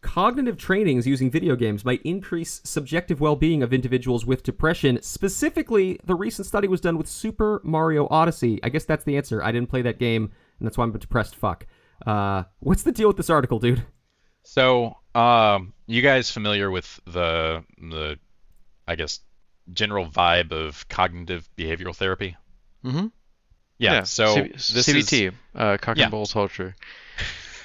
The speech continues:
Speaker 2: Exactly. So this is that using video games as a tool for expression and relaxation and mindfulness. Uh, Mario Odyssey is a great one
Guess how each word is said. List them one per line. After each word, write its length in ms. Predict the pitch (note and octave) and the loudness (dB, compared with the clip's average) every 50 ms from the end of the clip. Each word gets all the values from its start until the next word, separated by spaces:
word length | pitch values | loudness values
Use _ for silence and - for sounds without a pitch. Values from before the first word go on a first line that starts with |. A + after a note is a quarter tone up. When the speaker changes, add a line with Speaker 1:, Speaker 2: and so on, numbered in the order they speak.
| - - - - - - - D3 - - - - - - - | -20 -20 -18 -14 -14 -2 -2 -2 -2 -2 -10 -10 -8 -2 -2
Speaker 2:
Exactly. 460 | F3 G3 F3+ D#3+ C#3+ - - - - - - - - - | 2 4 4 4 4 2 -4 -4 -4 -4 -10 -10 -8 -2
So 360 | - D3+ C3+ C3 B2+ A#2+ F#2 | 2 4 4 4 4 2 -2
this 300 | A2+ A2+ D3 D3+ - - | 0 0 0 0 0 -4
is 380 | - D3+ C#3 C3+ A#2 G2+ F#2+ F#2 | -2 0 0 0 0 -2 -6 0
that 500 | G2 A2 A2 G#2 E2 E2 - - - - - - - - - _ _ _ _ | 2 4 6 6 4 2 0 -4 -10 -10 -18 -20 -20 -20 -20 _ _ _ _
using 320 | - G#2 G#2 G#2 G2+ G2+ F#2 | -8 -4 -4 -4 -4 -4 -4
video 240 | F2 G2+ G2+ F#2 F#2 | -4 -2 -2 0 0
games 240 | F#2 F2 E2 D#2 E2+ | 0 -2 -2 -2 -8
as 100 | D#2+ D2+ | -10 -10
a 40 | - | -10
tool 360 | - - C3 G2+ D#2+ D#2+ D#2 | -6 -4 -4 -4 -4 -4 -8
for 400 | - - - E2 E2 E2+ E2 E2 | -10 -10 -8 -6 -6 -4 -6 -6
expression 640 | - - - - - F2+ E2+ - G2 F2 E2+ E2+ E2 | -8 -8 -8 -4 -4 -2 -2 -4 -8 -10 -12 -14 -12
and 360 | - D#2 D#2 D#2 D#2 D#2 D2+ - | -10 -8 -6 -6 -6 -8 -8 -6
relaxation 600 | F2 F2+ E2+ D#2+ - - F2 E2 - - F2 D#2+ - | -2 0 0 0 0 -2 -6 -6 -6 -10 -14 -12 -8
and 220 | D#2 D#2+ D#2 D#2 D#2+ | -6 -6 -6 -2 -2
mindfulness. 760 | G#2 C3+ C#3 C3 - - F2+ - - - - - - - - - - - - - - - - - - - - - | -2 -2 -2 -4 -8 -10 -12 -12 -12 -10 -8 -8 -8 -8 -10 -14 -20 -20 -20 -20 -20 -20 -20 -20 -20 -20 -8 0
Uh, 500 | G2 G2 G2 G2 F#2+ F#2 F2 E2+ D#2+ E2 - - | 2 4 6 6 6 6 4 4 2 -2 -4 -10
Mario 380 | G2 G2+ G#2+ A2+ A#2 A2 G2+ G2 | -4 0 2 2 2 2 4 4
Odyssey 340 | A#2 D3 - - - G2+ | 4 2 2 -2 -4 -4
is 80 | F#2 E2 | -4 -4
a 40 | D#2+ | -4
great 200 | - F2 - - | -4 -4 -4 -4
one 240 | E2+ E2+ E2+ E2 | -6 -6 -6 -8